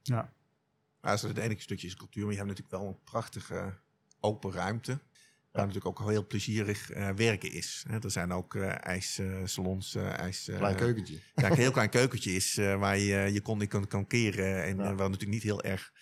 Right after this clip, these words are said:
Speaker 2: prettig is om, eh, om, om te werken. En als je dan vooral productie moet draaien.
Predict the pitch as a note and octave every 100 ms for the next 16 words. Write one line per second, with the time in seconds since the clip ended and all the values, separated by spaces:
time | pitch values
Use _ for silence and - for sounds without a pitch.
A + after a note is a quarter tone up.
0 | - - - A2+ A2+ A2 G#2 - G2+ F#2
1 | G2 F#2 F#2+ - F#2+ - F#2+ G#2 G#2 F2+
2 | G2+ F#2+ G2+ G2 F#2+ F#2+ F#2+ F#2+ F#2 -
3 | - F#2+ - G2 F2+ F2+ D#2+ D#2+ G2 G2+
4 | A#2